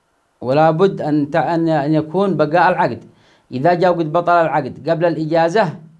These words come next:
إما مثلا حصل فسخ من ال-، الفضولي، ولا ويش؟ قام المالك عقد عليه، يعني باعه، ولا الفضولي كذلك عقد عليه عقد آخر،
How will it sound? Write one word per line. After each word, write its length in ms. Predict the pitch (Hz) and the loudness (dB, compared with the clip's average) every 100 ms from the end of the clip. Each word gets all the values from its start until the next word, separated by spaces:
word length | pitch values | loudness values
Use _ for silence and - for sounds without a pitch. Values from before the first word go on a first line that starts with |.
| _ _ _ _ _ _ - | _ _ _ _ _ _ -6
إما 220 | 151 160 | -2 0
مثلا 320 | 156 156 151 | 0 0 -2
حصل 340 | 143 156 160 143 | -4 -4 -2 -2
فسخ 300 | 165 160 147 | -4 -6 -4
من 100 | 151 | -2
ال-، 160 | 151 | 0
الفضولي، 880 | 147 131 147 127 143 160 143 160 - - _ _ _ _ _ _ _ | 0 -2 -4 -6 -2 0 0 -2 -6 -14 _ _ _ _ _ _ _
ولا 1800 | - 120 143 151 156 151 151 151 143 143 143 143 135 135 151 135 131 127 131 | -14 -4 0 2 2 2 2 2 2 2 2 2 2 -2 -4 -6 -8 -8 -4
ويش؟ 400 | 151 131 - - _ _ _ _ _ _ _ _ - 147 | -4 -4 -6 -16 _ _ _ _ _ _ _ _ -8 2
قام 280 | 151 156 160 | 2 4 2
المالك 520 | 156 156 156 156 156 135 123 87 58 - | 2 2 2 0 -2 -2 -4 -8 -16 -10
عقد 260 | 147 151 156 | -6 -2 -2
عليه، 220 | 131 143 | -2 0
يعني 300 | 151 135 147 | 0 -2 -2
باعه، 540 | 147 160 131 151 135 - _ _ _ _ - | 2 2 2 0 -2 -8 _ _ _ _ -6
ولا 480 | 131 151 160 156 156 | 0 2 4 4 2
الفضولي 520 | 147 147 151 151 151 | 0 -2 0 0 0
كذلك 600 | 151 147 151 147 160 - - _ _ _ _ | -2 0 0 0 -4 -8 -20 _ _ _ _
عقد 220 | 139 151 147 | -4 -2 -2
عليه 240 | 156 156 | 0 0
عقد 300 | 139 156 143 | 0 -4 -4
آخر، 500 | 151 151 156 214 - | 0 0 2 0 -2